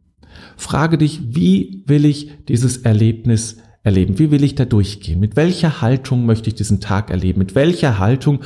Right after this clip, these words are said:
möchte ich durch dieses schwierige Gespräch gehen? Das Gespräch findet statt. Da kann ich nichts machen. Das ist einfach so.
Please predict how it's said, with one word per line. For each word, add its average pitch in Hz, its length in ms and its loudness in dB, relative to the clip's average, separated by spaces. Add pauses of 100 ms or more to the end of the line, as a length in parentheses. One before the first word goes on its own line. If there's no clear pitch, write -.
(240)
möchte 131 300 2
ich 127 80 0
durch 110 160 -2
dieses 117 280 2
schwierige 123 440 0
Gespräch 104 520 -2
gehen? 78 480 -2 (680)
Das - 140 -2
Gespräch 196 420 0
findet 165 220 2
statt. - 320 -4 (280)
Da 107 100 -2
kann 151 200 0
ich 147 120 2
nichts 156 240 0
machen. 92 240 0
Das 95 120 -2
ist - 220 -2
einfach 92 300 -2
so. - 260 -12